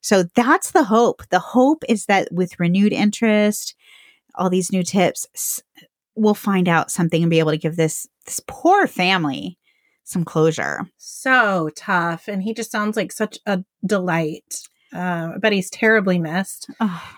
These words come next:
Speaker 2: And yet this case does seem solvable.
Speaker 1: It does seem so. It just seems so, I just don't even know. I don't even have words. It seems so, I don't even have words.
Speaker 2: The, an evil, this is an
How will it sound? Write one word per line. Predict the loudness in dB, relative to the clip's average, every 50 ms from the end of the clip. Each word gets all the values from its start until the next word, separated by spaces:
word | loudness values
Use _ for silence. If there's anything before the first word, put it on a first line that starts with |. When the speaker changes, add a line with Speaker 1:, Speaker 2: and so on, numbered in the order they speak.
| _
Speaker 2:
And | -2 -2 0
yet | 0 0 -2 -2 -2 -2
this | -4 -4 -4
case | -8 -4 -2 -2 -2 -2 -2 0
does | 2 2 2 2 0
seem | -2 -2 -2 -2 -2 -4
solvable. | -6 -4 -2 0 0 0 2 2 0 0 0 -4 -8 -10 -16 _ _ _ _ _ _ _ _ _ _ _
Speaker 1:
It | 2 2 4 4
does | 4 4 4 2 2
seem | 0 0 0 0 0
so. | 2 2 2 2 2
It | 2 0 0 2
just | 0 0 -2 -2
seems | -4 -6 -4 -2 -2 -4 -4
so, | -6 -4 0 0 2 2 2 2 0 -2 -4 -6 -10 _ _ _ _
I | -6 -2 -2 -2 -2
just | -2 -4 -6 -6 -6 -8 -6
don't | -4 -2 -2
even | -2 -2 -4 -4 -2
know. | 0 0 2 2
I | 2 2 2
don't | 2 2 2
even | 2 0 0
have | 0 0 0
words. | 2 2 2 2 0
It | -2 0
seems | 2 2 2 2 2 2
so, | 2 2 2 2 2
I | 0 2
don't | 2 4 4
even | 4 4 2
have | 2 0 0
words. | 0 0 0 0 -2 -6 -12 -20 -20 -20 -20 -20 -20 -20 -20 _ _ _ _ _ _ _ _ _ -20 -20 _ _ _ _ _ _ _ _ _ _ _ -18 -4 -4
Speaker 2:
The, | -4 -4 -4 -10 -6 -2
an | -2 -2 0
evil, | 2 2 2 4 4 2 0 2 0 0 -2 -4 -8 -16 -20 -20 _ _ _ _ -14 -2
this | 0 0 2 2
is | 0 0
an | 2